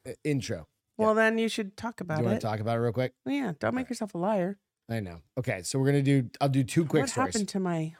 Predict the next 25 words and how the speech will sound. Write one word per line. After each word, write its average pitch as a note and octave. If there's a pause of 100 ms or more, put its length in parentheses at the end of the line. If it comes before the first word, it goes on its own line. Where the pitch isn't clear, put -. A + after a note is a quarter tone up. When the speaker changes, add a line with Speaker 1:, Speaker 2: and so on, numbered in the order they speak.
Speaker 2:
whole G#3+ (100)
bullshit? G#3 (100)
Speaker 1:
All B2
right, F2+ (260)
so A2 (640)
the, C#3 (200)
the, C#3 (760)
fuck, - (340)
fuck. D#3 (300)
We're C#3+
gonna C#3+
end C#3+
the D3+
world B2
here A2
in G2+
just G2+
a A2
second. F2 (380)
Speaker 2:
Excuse B3
me, D#3+
I'm C#3+
so E3+
Speaker 1:
Okay. F3
Speaker 2:
sorry. E3+